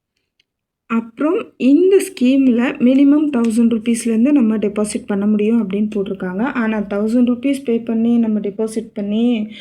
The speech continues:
ஆ, அதுல இன்ட்ரெஸ்ட் வாங்குறது அப்படிங்கிறது வந்து ரொம்ப குட்டியா இருக்கும். நீங்க இப்போ ஒ-, ஒரு ஒன் லேக் or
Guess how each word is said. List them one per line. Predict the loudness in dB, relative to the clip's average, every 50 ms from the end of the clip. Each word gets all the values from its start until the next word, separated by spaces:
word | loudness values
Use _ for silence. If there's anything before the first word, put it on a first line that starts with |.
| -20 -20 -20 _ _ _ -10
ஆ, | -6 -6 -4 -4 -4 -6 -6 -6 -6 -4 -6
அதுல | -4 -4 -2 -2 0 0
இன்ட்ரெஸ்ட் | 0 -2 -2 -2 -4 -6 -6 -6 -6
வாங்குறது | -6 -6 -4 -4 -4 -4 -2 -2 -2
அப்படிங்கிறது | -4 -4 -6 -6 -8 -6 -6 -6 -6
வந்து | -6 -6 -6 -6 -4 -4
ரொம்ப | -2 -2 0 0 -2 -2 -4 -6 -8 -8 -10
குட்டியா | -12 -14 -10 -8 -6 -6 -4 -4 -6
இருக்கும். | -8 -10 -10 -6 -6 -4 -6 -6 -10 -18 -20 -20 -6
நீங்க | _ 0 2 2 2 2
இப்போ | 0 0 0 0
ஒ-, | 0 2 2 2 2 2 2
ஒரு | 2 0 0 0 0
ஒன் | 0 0 0 0
லேக் | 0 -2 -2 -4 -4 -6 -6 -4
or | -4 -4 -4